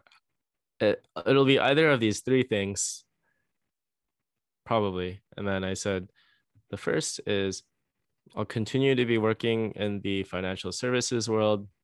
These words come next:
and getting better at my craft. The second is, uh,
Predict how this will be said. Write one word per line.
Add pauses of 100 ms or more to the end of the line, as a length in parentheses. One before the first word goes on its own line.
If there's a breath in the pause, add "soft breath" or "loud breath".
(760)
and
getting
better
at
my
craft. (640)
The
second
is, (1500)
uh,